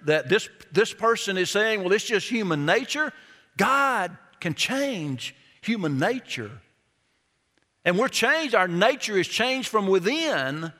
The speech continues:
when we become a new creation in Christ Jesus. Do we still struggle with these issues? Certainly. But we cannot use the excuse, "Well, it's just, that's just how I am. That's just human nature." That's a cop-out.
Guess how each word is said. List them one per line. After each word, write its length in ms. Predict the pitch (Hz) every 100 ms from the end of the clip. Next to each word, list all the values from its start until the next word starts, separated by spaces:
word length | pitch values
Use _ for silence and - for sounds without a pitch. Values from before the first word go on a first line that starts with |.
| _
when 160 | - 202
we 80 | 196
become 320 | 185 196 185
a 40 |
new 140 | 180 185
creation 600 | - 185 185 262 - 180
in 80 | 165
Christ 360 | - 196 180
Jesus. 160 | 226 180
Do 100 | 185
we 120 | 269
still 300 | - - 240
struggle 400 | - 208 240 254
with 140 | 240
these 140 | 240 214
issues? 380 | 240 - 247 214
Certainly. 600 | - 226 214 156 131 113 - 160
But 140 | 214
we 120 | 214
cannot 480 | - 214 214 294 320
use 240 | 294 277 180
the 100 | 202
excuse, 560 | 156 - 285 285 220
"Well, 160 | 226 220
it's 160 | 277
just, 320 | - 262 202 - - -
that's 200 | 285 -
just 240 | 233 -
how 240 | 196 180
I 260 | 160 147 165
am. 200 | 240 120 - 92 _ - -
That's 200 | - 220
just 220 | - 170 -
human 340 | 170 139 120
nature." 560 | 139 202 - - 80 - _ _ _ _ _ _ _ _
That's 180 | - 202
a 60 | 151
cop-out. 720 | - 202 165 127 87 - -